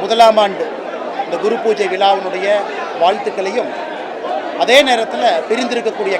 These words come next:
கேப்டன் என்று கடவுளாக நம்மோடு இருக்கின்றார்கள், அவருடைய அருள் எப்பொழுதும் கிடைக்கும் என்றும் இங்கு இருக்கக்கூடிய அவருடைய தொண்டர்களுக்கும் கட்சி நிர்வாகிகளுக்கும், குறிப்பாக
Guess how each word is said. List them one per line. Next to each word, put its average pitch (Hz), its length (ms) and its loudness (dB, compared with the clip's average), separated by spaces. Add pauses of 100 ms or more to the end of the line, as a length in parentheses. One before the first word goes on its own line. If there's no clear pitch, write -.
கேப்டன் 208 280 2
என்று 196 200 -4
கடவுளாக 220 480 4
நம்மோடு 190 280 -2
இருக்கின்றார்கள், 190 540 0
அவருடைய 180 260 -2
அருள் 202 220 0
எப்பொழுதும் 208 400 -4
கிடைக்கும் 208 400 -2
என்றும் 196 240 -4 (920)
இங்கு 196 140 4
இருக்கக்கூடிய 220 360 0
அவருடைய 185 280 0
தொண்டர்களுக்கும் 190 720 -4
கட்சி 196 280 -4 (180)
நிர்வாகிகளுக்கும், 180 800 -2
குறிப்பாக 214 480 2